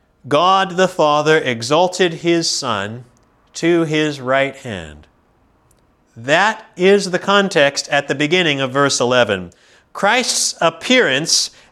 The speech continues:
as a high priest of the good things that have come is his arrival in heaven.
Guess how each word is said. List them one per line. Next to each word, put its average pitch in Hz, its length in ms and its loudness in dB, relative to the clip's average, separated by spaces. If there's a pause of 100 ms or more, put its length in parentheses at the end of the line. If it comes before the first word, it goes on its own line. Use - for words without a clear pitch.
(160)
as 214 320 2
a 156 120 2
high 151 220 2
priest 160 440 0
of 135 140 0
the 135 100 2
good 156 260 2
things 135 340 -2
that 127 180 2
have 113 260 0
come 127 460 0 (520)
is 170 400 0
his 165 280 0
arrival 135 580 0
in 113 160 -10
heaven. 98 440 -8